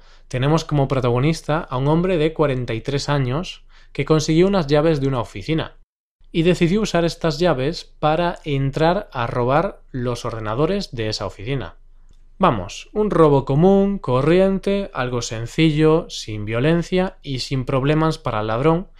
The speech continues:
puesto que si tienes las llaves, está tirado entrar en una oficina.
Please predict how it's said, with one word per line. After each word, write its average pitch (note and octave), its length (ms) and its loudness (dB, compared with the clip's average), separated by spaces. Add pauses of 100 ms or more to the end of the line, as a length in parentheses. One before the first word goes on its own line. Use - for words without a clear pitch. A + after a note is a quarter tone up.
(360)
puesto A#2+ 360 -6
que A#2+ 100 -6
si A2+ 140 -6
tienes B2+ 280 -2
las B2+ 160 -2
llaves, D3 500 0 (260)
está - 360 -4
tirado C3+ 560 2
entrar A#2+ 380 -2
en A#2 100 -4
una A2+ 180 -4
oficina. G#2+ 460 -4